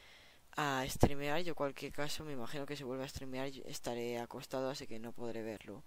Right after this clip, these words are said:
Eh, entonces, pues nada, chicos, esto fue lo que de momento hizo Pony-, Ponitor Films. Yo, como siempre, se lo quiero contar. Justo cuando empezó el directo, pues su página estaba caída y la resubió en cuando empezó el directo con esta imagen.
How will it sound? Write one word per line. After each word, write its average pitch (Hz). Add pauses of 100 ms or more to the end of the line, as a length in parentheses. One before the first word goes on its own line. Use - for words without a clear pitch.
(380)
Eh, 143
entonces, 196
pues 190
nada, 196
chicos, 175
esto 160 (140)
fue 151 (120)
lo 143
que 156
de 139
momento 139
hizo 147
Pony-, 127 (340)
Ponitor 135
Films. 160 (400)
Yo, 151
como 156
siempre, 156
se 151
lo 147
quiero 151
contar. 139 (260)
Justo -
cuando 170
empezó 151
el 156
directo, 160
pues 131
su -
página 147
estaba 143
caída 143 (380)
y 151
la 131
resubió 139
en 147
cuando 151
empezó 135
el 131
directo 143
con 117
esta 110
imagen. 123